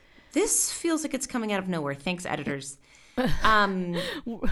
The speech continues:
Speaker 2: whereas everyone on Twitter was like, "Well, Gary has a type," putting all three ladies together, and they do kind of all look
Speaker 1: Yeah.
Speaker 2: slightly similar. And
Speaker 1: They
Speaker 2: you're like,
Speaker 1: do.
Speaker 2: "All right.
Speaker 1: They
Speaker 2: All
Speaker 1: do.
Speaker 2: right." Yeah.
Speaker 1: Um,
Speaker 2: Mm-hmm.
Speaker 1: but,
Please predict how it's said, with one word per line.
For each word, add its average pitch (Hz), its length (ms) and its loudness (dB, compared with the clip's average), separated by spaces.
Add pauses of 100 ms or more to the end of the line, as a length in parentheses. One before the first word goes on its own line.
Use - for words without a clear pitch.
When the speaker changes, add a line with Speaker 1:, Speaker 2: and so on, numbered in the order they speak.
(100)
Speaker 2:
whereas 233 380 2
everyone 220 340 0
on 202 140 0
Twitter 202 280 2
was 185 180 -2
like, 175 260 0
"Well, 170 240 2
Gary 214 480 4
has 190 240 2
a 185 80 0
type," 165 560 2
putting 165 280 4
all 165 180 0
three 165 220 -4
ladies 156 380 2
together, 156 380 2
and 160 140 2
they 151 140 2
do 147 220 -2
kind 139 260 0
of 139 80 -4
all 135 420 2
look 135 180 -2 (160)
Speaker 1:
Yeah. - 100 -4
Speaker 2:
slightly 143 300 2
similar. 156 500 0
And 156 100 2
Speaker 1:
They 147 80 6
Speaker 2:
you're - 80 2
like, - 180 6
Speaker 1:
do. 180 60 4
Speaker 2:
"All 208 220 2
right. 131 260 -2 (760)
Speaker 1:
They 247 100 2
Speaker 2:
All - 60 2
Speaker 1:
do. 427 120 6
Speaker 2:
right." 208 320 2 (800)
Yeah. 202 240 -2 (180)
Speaker 1:
Um, 208 340 4
Speaker 2:
Mm-hmm. 180 360 0 (1700)
Speaker 1:
but, 208 460 2